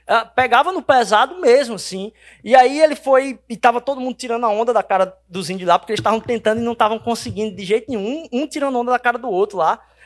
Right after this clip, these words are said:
Ah, até chegar, eu tentei também, lógico, não consegui, até chegar lá no missionário, ele pegou lá o pau de fogo e tentou fazer lá, e demorou, demorou, demorou, demorou, demorou, demorou, e todo mundo começou a tirar onda dele,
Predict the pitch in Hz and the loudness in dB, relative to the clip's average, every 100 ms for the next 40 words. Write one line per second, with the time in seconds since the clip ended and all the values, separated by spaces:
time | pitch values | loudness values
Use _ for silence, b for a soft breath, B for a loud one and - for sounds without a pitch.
0 | b 175 196 180 - 208 240 - 254 311 | b -2 0 0 0 0 0 2 4 4
1 | 311 320 233 220 247 - 196 196 208 170 | 2 -4 2 2 2 0 -4 -4 -6 -6
2 | 180 170 165 190 220 226 208 170 196 b | -2 -2 -2 -8 -8 -8 -10 -12 -14 b
3 | b b 196 247 240 285 254 247 247 240 | b b -2 0 -2 0 2 2 0 -4
4 | 208 208 247 196 202 220 214 220 - 220 | -6 -6 -2 2 2 2 -4 -6 -4 -4
5 | 185 214 208 208 208 196 202 180 - 190 | -2 0 2 0 0 -4 -4 -8 -12 -12
6 | 202 220 214 196 220 190 160 175 185 b | -10 -14 -12 -8 -6 -6 -8 -14 -14 b
7 | b b 165 180 - 247 247 240 226 240 | b b -4 -2 -4 -4 0 0 -2 -6
8 | 254 240 240 254 254 254 247 254 254 247 | -4 -2 -2 -4 -2 -2 -4 -6 -6 -6
9 | 254 247 240 247 247 233 247 269 247 262 | -8 -6 -4 -2 0 0 0 -2 -8 -10
10 | 254 254 240 262 262 277 254 262 254 226 | -4 -2 0 -2 -2 -4 -4 -4 -2 2
11 | 254 269 | 2 0